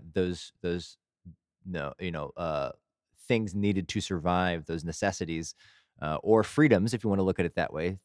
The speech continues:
I, I'm not about that. And I don't think, uh, institutions need to be doing those things. And when I say institutions, I mean, you know, things like churches or religions, things like corporations, and things like governments. So, um, so that's where I'm coming from. You're not gonna get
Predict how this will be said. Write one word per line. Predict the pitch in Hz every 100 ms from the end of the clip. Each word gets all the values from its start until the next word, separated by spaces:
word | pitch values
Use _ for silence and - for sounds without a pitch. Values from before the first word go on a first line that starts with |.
| -
I, | 92 92 85
I'm | - 90
not | 92 95
about | 95 135 131
that. | 87 73 -
And | 87
I |
don't | 92 82
think, | - 87 - -
uh, | 87 80
institutions | 95 90 - 98 - 85
need | 85
to |
be | 82
doing | 80 90
those | 78 71
things. | 73 73 - -
And | 82
when | 85
I |
say | 82 87
institutions, | 87 - 190 202 107 110 - -
I |
mean, | 92 95 95 101
you | 107
know, | 90
things | 87 87 87
like | 87 -
churches | 104 - 87
or | 87
religions, | 92 101 80 80 - _ _ -
things | 82
like | 80
corporations, | - 87 110 87 76 73 85
and | 87
things | 78 76
like | 71
governments. | 71 73 64 - - - - -
So, | - 104 98 98 92 90 _ -
um, | 95 95 92 90 85 78 - _
so | - 131
that's | 175 -
where | 160
I'm | 147
coming | - 117
from. | 104 110
You're | 107
not | 143 135
gonna | 143 123
get | 120 120 110